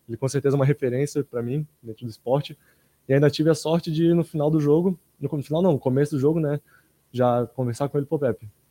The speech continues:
é, será que tem como trocar a camisa no final?" Aí no final do jogo eu entrei no vestiário do Porto,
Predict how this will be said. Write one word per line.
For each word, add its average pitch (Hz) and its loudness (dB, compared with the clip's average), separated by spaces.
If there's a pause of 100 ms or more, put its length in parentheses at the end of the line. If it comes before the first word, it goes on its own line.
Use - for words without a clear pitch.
(220)
é, 110 -2
será - -6
que 131 -2
tem 135 -4
como 135 -4
trocar 147 -6
a - -2
camisa 147 2
no 131 -2
final?" 135 -2 (640)
Aí 120 0
no 120 -2
final 139 6
do 135 4
jogo 143 4
eu 151 6
entrei 151 2
no 147 4
vestiário 151 0
do 147 0
Porto, 165 -2